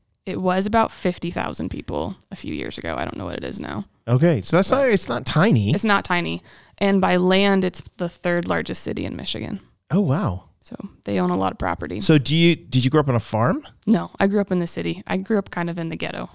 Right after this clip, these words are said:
Speaker 1: honestly.
Speaker 2: Really?
Speaker 1: Yeah. There are shootings and drug dealers nearby. And
Speaker 2: Really?
Speaker 1: Yeah.
Speaker 2: Is Battle Creek kind of, uh, not, not the safest spot?
Speaker 1: It's not the safest spot.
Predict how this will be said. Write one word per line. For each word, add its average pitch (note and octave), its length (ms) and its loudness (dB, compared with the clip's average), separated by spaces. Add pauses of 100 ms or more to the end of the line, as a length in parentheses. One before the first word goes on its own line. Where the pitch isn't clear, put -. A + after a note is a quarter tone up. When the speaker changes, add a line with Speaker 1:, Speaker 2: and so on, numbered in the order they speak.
Speaker 1:
honestly. F3+ 480 -2 (100)
Speaker 2:
Really? E3 360 6 (160)
Speaker 1:
Yeah. - 220 -6 (400)
There F3+ 240 0
are F3+ 60 -2 (360)
shootings F3+ 600 0
and G3+ 360 0
drug G#3 260 -4
dealers F3+ 300 0
nearby. G2+ 380 -2 (220)
And - 180 -8
Speaker 2:
Really? G#3 480 4
Speaker 1:
Yeah. - 240 -6 (480)
Speaker 2:
Is B2+ 80 2
Battle E3 320 4
Creek D#3 320 0
kind C#3+ 240 0
of, B2+ 160 4
uh, A#2 480 4
not, A#2 380 -2
not A#2 300 0
the A#2+ 80 0
safest A#2+ 420 0
spot? - 380 -2
Speaker 1:
It's G3 140 -4
not F#3 220 0
the F3+ 60 -12
safest - 340 -8
spot. - 320 -10